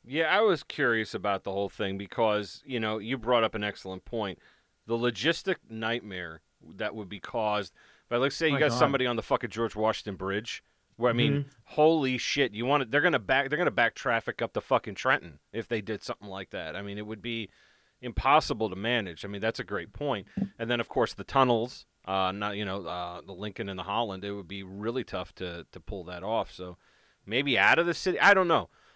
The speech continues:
Speaker 1: I don't know how.
Speaker 2: So
Speaker 1: I
Speaker 2: the,
Speaker 1: s-, I
Speaker 2: so
Speaker 1: saw it.
Speaker 2: for example, this is the kind of logistical issue we're talking about here. <laughs> Now, just, just brings up a point. The Brooklyn Battery Tunnel, uh, which is the, uh,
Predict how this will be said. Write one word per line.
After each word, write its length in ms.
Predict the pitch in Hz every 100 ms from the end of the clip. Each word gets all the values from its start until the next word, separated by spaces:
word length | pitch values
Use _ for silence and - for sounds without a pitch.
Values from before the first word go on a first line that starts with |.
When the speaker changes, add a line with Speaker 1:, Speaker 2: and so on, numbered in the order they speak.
| -
Speaker 1:
I 80 | 151
don't 100 | 175
know 100 | 160
how. 120 | 160
Speaker 2:
So 140 | 123
Speaker 1:
I 20 |
Speaker 2:
the, 80 | 165
Speaker 1:
s-, 120 | 208 185
I 80 | 143
Speaker 2:
so 160 | 196 185
Speaker 1:
saw 120 | 202
it. 20 | 180
Speaker 2:
for 120 | 196
example, 540 | 147 139 185 165 143
this 220 | 135 170
is 140 | 196 147
the 80 | 175
kind 340 | 151 156 147
of 180 | 147 113
logistical 760 | 147 135 120 139 - 131 131 123
issue 300 | 123 - 120
we're 80 | 117
talking 460 | - 139 117 127
about 240 | 107 107 95
here. 340 | 101 98 - - -
<laughs> 160 | -
Now, 160 | 151 160
just, 280 | 143 165 -
just 180 | 151 -
brings 240 | 151 131
up 100 | 123
a 20 | 120
point. 260 | - 143
The 60 | 127
Brooklyn 360 | 120 165 175 147
Battery 380 | 143 143 151 139
Tunnel, 460 | 151 151 160 160 - - _
uh, 240 | 127 131 127
which 220 | 131 139
is 140 | 123
the, 260 | 139 139 131
uh, 260 | 127 123